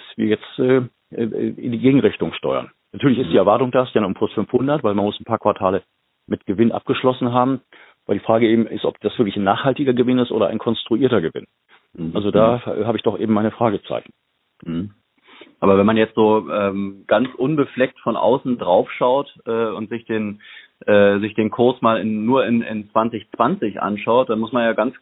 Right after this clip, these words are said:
Speaker 2: klar sagen, äh, eigentlich eine der besten Aktien, oder? Also so viel Kursgewinn, wie man da machen konnte jetzt in diesem Jahr, äh, konnte man ja fast nirgendwo machen.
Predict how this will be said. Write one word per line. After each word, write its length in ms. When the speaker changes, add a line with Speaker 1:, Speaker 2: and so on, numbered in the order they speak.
Speaker 2:
klar 240
sagen, 480
äh, 340
eigentlich 440
eine 220
der 120
besten 380
Aktien, 400
oder? 200
Also 160
so 100
viel 160
Kursgewinn, 520
wie 60
man 160
da 140
machen 400
konnte 380
jetzt 260
in 120
diesem 240
Jahr, 300
äh, 100
konnte 180
man 120
ja 80
fast 220
nirgendwo 340
machen. 240